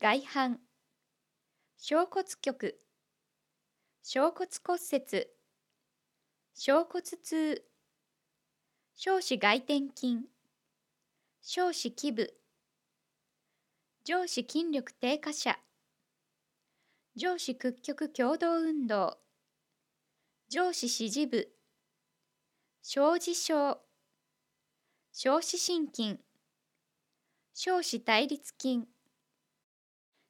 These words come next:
上視腸。上質性気外収縮。上質性頻拍。上肢の指示。上肢パラシュート反応。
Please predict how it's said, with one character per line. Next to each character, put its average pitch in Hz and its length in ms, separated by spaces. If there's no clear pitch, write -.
上 277 280
視 - 200
腸。 226 280
上 311 260
質 - 220
性 320 260
気 262 180
外 311 220
収 330 260
縮。 240 460
上 302 240
質 - 240
性 330 300
頻 320 280
拍。 - 380
上 359 240
肢 254 140
の 214 140
指 262 200
示。 214 280
上 349 240
肢 - 140
パ 240 160
ラ 311 100
シ 339 160
ュ 339 60
ー 330 40
ト 330 120
反 311 320
応。 196 260